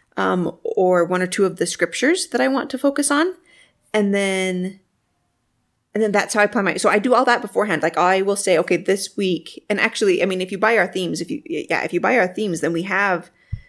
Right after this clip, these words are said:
what the theme is, and then the question, like, "Well, what's your invitation to your family? How are you wanting your family to change?"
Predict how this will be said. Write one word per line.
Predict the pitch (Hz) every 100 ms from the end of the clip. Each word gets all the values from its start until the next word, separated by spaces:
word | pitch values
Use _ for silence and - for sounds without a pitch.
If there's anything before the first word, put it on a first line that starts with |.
| - - _
what | - 190
the | 190
theme | - 240 233
is, | 208 202 185
and | - 180
then | 175
the | 165
question, | 196 - 165
like, | 143 139 -
"Well, | 107 - -
what's | 139
your | 170
invitation | 196 208 240
to | 226
your | 233
family? | 277 196
How |
are | 165
you | 165
wanting | 202 208
your | 220
family | 226 233
to |
change?" | 240 269 185 -